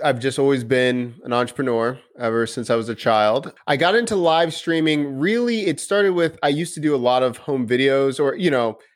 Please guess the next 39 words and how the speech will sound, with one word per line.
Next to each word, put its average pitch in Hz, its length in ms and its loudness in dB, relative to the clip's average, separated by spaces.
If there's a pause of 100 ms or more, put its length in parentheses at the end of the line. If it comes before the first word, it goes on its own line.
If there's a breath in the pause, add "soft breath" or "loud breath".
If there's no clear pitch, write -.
(120 soft breath)
I 151 80 0
wish 190 340 0
I 165 140 4
had, 123 380 2 (160)
so 127 320 2 (260)
we 151 140 0
were 147 160 2
broke 147 420 0
as 135 160 -2
children, 139 380 0
so 147 160 0
I 131 80 2
couldn't 165 240 -2
afford, 175 600 0
uh, 123 380 2
a 131 60 -2
video 127 320 0
camera. 120 320 -2
So 127 340 -2 (280 soft breath)
I 143 80 4
would 139 160 0
always 165 400 0
set 151 180 2
all 139 160 4
my 127 160 2
action 151 340 0
figures, 139 560 0
take 135 200 -4
a 127 40 0
lot 117 160 4
of 113 80 -4
pictures, 139 540 -2
do 131 160 -6
a - 20 -2
lot 120 200 2
of 113 100 -6
those 135 240 0
things 131 260 -6
'cause 120 220 -8